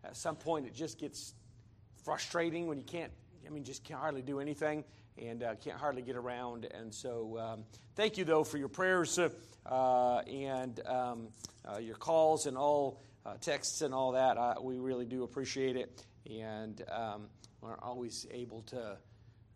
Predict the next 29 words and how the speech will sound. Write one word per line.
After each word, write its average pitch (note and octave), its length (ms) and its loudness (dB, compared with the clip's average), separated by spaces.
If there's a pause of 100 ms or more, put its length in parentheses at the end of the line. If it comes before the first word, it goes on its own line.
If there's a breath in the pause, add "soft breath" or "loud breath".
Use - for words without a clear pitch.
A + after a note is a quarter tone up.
(880)
answer C#3+ 360 -6
or A#2 440 -2
text - 320 -4
back C#3 360 -4
or B2+ 120 -4
whatever, B2+ 400 -6
but A2 200 -10
thank C#3+ 300 -6
you C3+ 80 -6
for C3+ 300 -2
those, C3 460 -2 (300 loud breath)
and, A2+ 380 -8
uh, A2 240 0
they A2+ 140 -6
really A2+ 220 -4
do A#2 140 -10
mean, A2+ 400 -10
uh, G#2+ 340 -10
a G2+ 60 -8
lot, G#2+ 440 -4 (380 soft breath)
uh, G#2+ 680 -8
to A#2+ 260 -4
us A2+ 300 -2 (100)
and G#2 280 -12
our F#2+ 180 -8
family. A2+ 480 -8 (400 loud breath)
John F3+ 420 6
chapter F#3 560 2
number E3+ 460 2